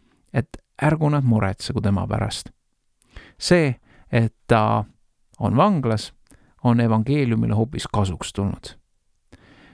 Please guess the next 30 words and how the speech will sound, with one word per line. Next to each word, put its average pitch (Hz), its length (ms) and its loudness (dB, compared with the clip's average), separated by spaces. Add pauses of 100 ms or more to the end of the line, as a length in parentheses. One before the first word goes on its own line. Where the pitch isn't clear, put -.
(280)
Paulus 123 220 2
ütleb, 160 240 0
et 127 160 -4 (120)
kõik 180 280 2
siin 113 280 2
on 110 120 0
teada 107 320 -2
saanud, 101 340 0
et 104 160 -4
ma 107 140 2
olen 98 200 0
siin 98 280 -2
Kristuse 95 460 -4
pärast. - 500 -8 (460)
Tänaste 185 360 2
mõtete 135 640 0
aluseks 139 840 0
oleva 117 560 2 (460)
Pauluse 120 600 2
tsitaadi 120 680 0
fookus - 640 0
ei 123 120 4
ole 113 160 0
see, 113 240 0
et, - 140 -16 (520)
et 127 140 -2
ta 110 100 4
on 107 180 0
elust 117 340 0
väsinud. 85 580 -4